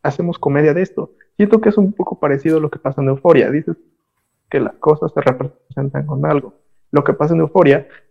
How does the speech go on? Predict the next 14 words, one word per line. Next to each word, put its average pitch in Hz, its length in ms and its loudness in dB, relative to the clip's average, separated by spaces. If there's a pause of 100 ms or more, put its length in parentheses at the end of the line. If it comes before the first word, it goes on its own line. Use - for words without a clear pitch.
es 135 180 -2
que - 600 0
la 143 100 0
ansiedad 139 680 2
y 143 100 0
el 135 120 0
trance 139 520 0
y 123 320 -4
los 139 180 -2
viajes 135 300 0
que - 80 -6
se 139 120 -6
dan 131 180 -2
los, - 140 -16